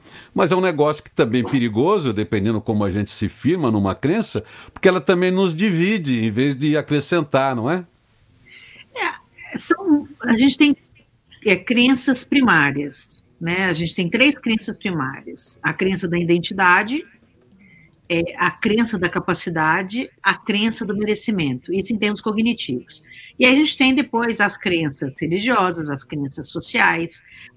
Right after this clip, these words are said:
Speaker 2: Dentro disso, a gente tem cre-, crenças que são positivas e que a gente vai crescer com elas, e tem crenças que são super limitantes, que podem levar a gente pra um lugar, é, de desespero, né? É, tem crenças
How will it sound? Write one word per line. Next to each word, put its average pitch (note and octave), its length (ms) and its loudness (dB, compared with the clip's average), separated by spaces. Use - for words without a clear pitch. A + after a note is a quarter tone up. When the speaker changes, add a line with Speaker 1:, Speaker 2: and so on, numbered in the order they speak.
Speaker 2:
Dentro B3+ 480 0
disso, A#3+ 520 -4
a F#3 40 2
gente A3 220 -4
tem G3+ 200 -2
cre-, G#3+ 380 -4
crenças B3 400 -2
que - 80 -14
são F#3 220 -6
positivas F3+ 720 -4
e E3+ 80 -2
que E3+ 80 -8
a - 20 -8
gente - 140 -18
vai F3 100 -4
crescer D3+ 460 -10
com D3 160 -10
elas, G#3 580 -6
e B3+ 80 -4
tem D4+ 160 4
crenças C#4 380 0
que - 60 -10
são D4+ 120 2
super F#4 400 0
limitantes, B3 640 0
que A#3+ 100 -8
podem A#3 320 0
levar A#3 260 2
a - 20 -8
gente G#3+ 240 -8
pra C4+ 120 -8
um C#4 80 -4
lugar, A3 420 2
é, F#3 520 -2
de D#3+ 140 -4
desespero, A#3 800 -2
né? F#3 420 -4
É, D3+ 340 -4
tem G#3 220 -4
crenças C#4 540 -2